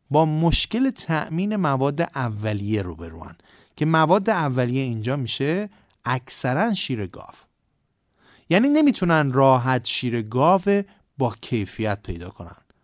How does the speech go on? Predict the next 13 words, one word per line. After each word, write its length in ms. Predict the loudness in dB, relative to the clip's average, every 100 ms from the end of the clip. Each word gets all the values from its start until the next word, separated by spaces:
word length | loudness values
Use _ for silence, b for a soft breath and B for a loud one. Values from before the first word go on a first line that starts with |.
| _ _ _ _ _ _
الان 260 | 8 10 8
ممکنه 680 | 6 6 4 4 4 4
بگید 500 | 4 2 2 0 0 _
این 140 | 0 0
که 140 | 0
دیگه 240 | -2 -2 -4
تو 120 | 0
مملکت 520 | 2 2 0 -2 -4
فراوونه، 760 | -4 -2 0 0 -2 -4 -4 -4
این 140 | -4
همه 200 | -2 -2
گاوداری؟ 840 | -2 -2 -2 -4 -6 -4 -6 -8 -14 _ _ _ _ _ -4
بله، 440 | 2 2 2 -4